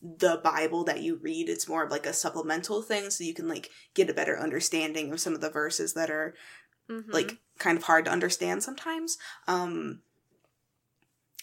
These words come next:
Speaker 1: but I don't know, I think as long as it's, like, a lot of people don't think it's blasphemous or, <laughs> like,
Speaker 2: Mm-hmm.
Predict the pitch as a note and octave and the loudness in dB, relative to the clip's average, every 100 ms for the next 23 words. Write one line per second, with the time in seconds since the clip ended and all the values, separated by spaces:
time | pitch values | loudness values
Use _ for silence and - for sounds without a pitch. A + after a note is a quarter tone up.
0 | - B3 A#3 - D4+ F4 A#3+ G#3+ C#4 - | 0 4 6 8 8 8 8 6 4 2
1 | G3 G3 G3+ G#3+ G#3+ F#3+ F#3 F3 D#3 - | 4 6 6 4 2 2 2 0 -2 -4
2 | - _ _ _ _ _ _ - G3 A3+ | -16 _ _ _ _ _ _ 2 8 8
3 | A3 A#3 G#3+ F#3+ F3+ F3 F3 - - D3 | 8 2 0 2 2 2 2 0 -2 -8
4 | - D3+ - - F#3 E3+ F3 - F3 D#3 | -4 -4 -2 -2 0 0 2 4 4 4
5 | D4 - - - - A#3+ - E3 F3+ | 4 2 -4 -10 -10 -4 0 0 -2